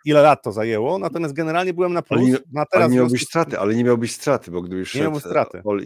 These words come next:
Speaker 2: all
Speaker 1: Nie
Speaker 2: in,
Speaker 1: miałbym
Speaker 2: to ile tam
Speaker 1: straty i
Speaker 2: byłby?
Speaker 1: teraz
Speaker 2: Hmm.
Speaker 1: jeszcze, jeszcze, jeszcze patrząc na to,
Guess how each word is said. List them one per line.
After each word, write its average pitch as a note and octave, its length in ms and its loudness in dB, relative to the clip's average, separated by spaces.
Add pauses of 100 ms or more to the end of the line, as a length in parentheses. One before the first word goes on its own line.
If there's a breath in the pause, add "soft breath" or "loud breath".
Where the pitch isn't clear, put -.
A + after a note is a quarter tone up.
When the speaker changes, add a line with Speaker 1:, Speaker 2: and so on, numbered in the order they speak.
(1200)
Speaker 2:
all G2+ 100 -4
Speaker 1:
Nie C3 40 -2
Speaker 2:
in, D3 60 -4
Speaker 1:
miałbym C#3 240 0
Speaker 2:
to A2 60 0
ile G#2 100 0
tam E3 80 4
Speaker 1:
straty F2 240 -4
i - 20 -6
Speaker 2:
byłby? E2+ 120 -10
Speaker 1:
teraz D3 280 -4
Speaker 2:
Hmm. D3 140 -12
Speaker 1:
jeszcze, - 280 -16 (120)
jeszcze, C#3+ 640 -4
jeszcze C#3+ 360 -6
patrząc D3+ 460 -4
na D3 160 -2
to, C3+ 440 -2